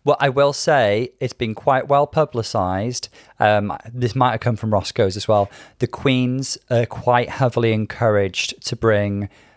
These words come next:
their own song to do a lip sync performance for by production. So I think it was quite heavily publicised with this, the stuff around, um, season fifteen,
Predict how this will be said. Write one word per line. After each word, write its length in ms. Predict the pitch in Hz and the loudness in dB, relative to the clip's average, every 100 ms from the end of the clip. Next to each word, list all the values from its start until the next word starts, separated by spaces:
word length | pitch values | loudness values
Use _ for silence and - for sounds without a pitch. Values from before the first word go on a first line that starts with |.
| _ - | _ -2
their 300 | 123 113 113 | 0 2 2
own 240 | 110 107 | 2 0
song 400 | - 117 101 98 | 2 2 2 -2
to 100 | - | -2
do 140 | 117 98 | 0 2
a 20 | |
lip 200 | 104 - | 0 -2
sync 180 | 101 87 | -10 -8
performance 600 | 110 113 98 95 90 - | -4 0 0 -2 -6 -2
for 200 | 107 92 | 0 0
by 200 | 95 95 | 0 -2
production. 680 | - 98 92 - - 90 90 - - | -2 -2 -2 -4 -4 -4 -8 -14 -2
So 260 | 131 117 - | 2 2 0
I 140 | 90 | -6
think 400 | - 143 123 - | -2 -2 -2 -2
it 100 | 147 | -2
was 160 | 123 - _ _ | -2 -2 _ _
quite 220 | - 139 | -2 -2
heavily 240 | 117 117 113 | 0 -2 0
publicised 720 | 120 117 - 113 101 98 - _ | -2 -2 0 0 2 -2 -6 _
with 220 | 123 117 - _ - | -4 -4 -4 _ -12
this, 220 | 120 - 113 | -8 -8 -6
the 80 | 117 | -2
stuff 260 | 113 - | -2 2
around, 260 | 113 107 101 | 0 0 0
um, 300 | 117 104 101 | 0 0 0
season 280 | 98 131 113 | -2 -4 -4
fifteen, 600 | 104 - - 98 90 90 | -4 -4 -2 -4 -4 -6